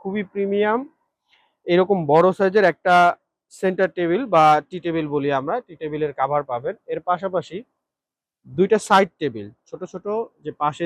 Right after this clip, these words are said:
দুইটা সাইড টেবিল থাকে, এরকম সাইড টেবিলের দুইটা স্ট্যান্ডার্ড সাইজের কভার পাবেন। এই টোটাল তেরো পিস, তেরো পিসের মূল্য রেখেছি আমরা মাত্র চার হাজার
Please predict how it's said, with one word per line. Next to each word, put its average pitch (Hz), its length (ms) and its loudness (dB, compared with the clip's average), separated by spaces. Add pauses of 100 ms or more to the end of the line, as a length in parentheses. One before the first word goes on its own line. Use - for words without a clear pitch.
দুইটা 156 260 -8
সাইড 156 240 -2
টেবিল 160 240 -4
থাকে, 139 300 -6 (160)
এরকম 156 280 0
সাইড 156 320 0
টেবিলের 180 420 -2
দুইটা 165 220 -4
স্ট্যান্ডার্ড 160 460 -6
সাইজের 180 320 -2 (640)
কভার 156 340 2
পাবেন। 107 220 -6 (120)
এই 165 60 -10
টোটাল 233 360 0
তেরো 151 320 -2
পিস, 185 160 -10 (120)
তেরো 185 200 -6
পিসের 202 380 -4 (380)
মূল্য 170 320 0 (300)
রেখেছি 160 400 -6
আমরা 139 300 -2 (640)
মাত্র 147 420 -4 (120)
চার 147 160 0
হাজার 156 300 -4